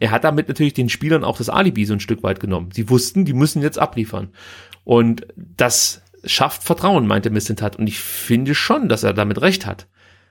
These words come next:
Und ich f-, bin der Meinung, man sollte das jetzt durchziehen. Man sollte es jetzt wirklich durchziehen mit Matarazzo. Ich sage aber gleich dazu, ich gehe nicht davon aus, dass,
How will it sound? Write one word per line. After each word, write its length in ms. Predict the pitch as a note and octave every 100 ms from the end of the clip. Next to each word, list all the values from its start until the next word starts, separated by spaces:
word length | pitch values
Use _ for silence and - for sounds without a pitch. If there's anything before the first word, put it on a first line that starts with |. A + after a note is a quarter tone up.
| _ _ -
Und 200 | A#2 - - - _ _ _
ich 260 | A2 - -
f-, 280 | - - -
bin 420 | - A2+ D3+ G#3+
der 100 | C4
Meinung, 440 | G#3 G#3 G#3+ G3+ -
man 160 | C#3
sollte 240 | B2+ D3+ F3
das 140 | D#3+
jetzt 240 | E3 - D3
durchziehen. 520 | C3 - F#2+ F2 F2 _ _ -
Man 180 | - A2+
sollte 220 | D#3+ F#3+
es 120 | F3+
jetzt 160 | D#3 C#3
wirklich 240 | F#3+ F#3+
durchziehen 320 | E3+ G3 - F#3+
mit 100 | E3+
Matarazzo. 420 | E3+ D#3+ D#3+ F3
Ich 180 | - - -
sage 180 | C3
aber 140 | C#3+ B2+
gleich 160 | C#3+
dazu, 240 | - - F3+
ich 100 | A#2+
gehe 160 | B2
nicht 240 | C3 F3 -
davon 220 | D#3 -
aus, 260 | A#2+ C3+ -
dass, 300 | A#2+ -